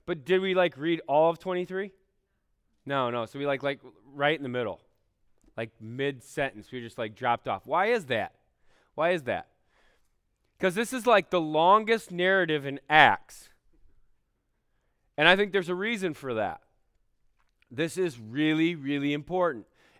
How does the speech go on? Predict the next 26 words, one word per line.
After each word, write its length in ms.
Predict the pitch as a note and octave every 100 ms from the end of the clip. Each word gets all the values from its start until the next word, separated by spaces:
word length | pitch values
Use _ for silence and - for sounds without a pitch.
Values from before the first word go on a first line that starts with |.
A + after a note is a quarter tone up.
| -
And 280 | D3 C#3+ C#3+
Luke, 540 | D3 D3 A#3 A3+ G3 D3+
the 180 | D3+ D#3
author 440 | D#3+ G3 G3+ E3+
of 80 | C3+
Acts, 260 | C3 C3
keeps 320 | - E3+ C3 -
repeating 800 | D3 - - G#3+ A#3 G3+ D3+
this 280 | A#2+ A2 - _ -
over 420 | E3+ G3 F3 F3+
and 80 | F3+
over, 220 | F3+ B2
the 100 | A#2+
same 320 | - F3+ F3
story 380 | - G3 E3+ B2+ -
over 400 | E3+ F3+ D3 C#3
and 80 |
over 300 | D3+ F3 D3
and 80 | C#3
over 280 | E3 F3+ D3+
and 100 | C#3+
over. 280 | E3 C#3 A#2+ - -
If 160 | C3+ -
you 160 | G3
read 560 | F#3 D#3+ F3 E3 C#3+ D3+ - _ _ _ _ _ _ _ _ _ _ _ -
Acts 480 | C3+ C#3 - -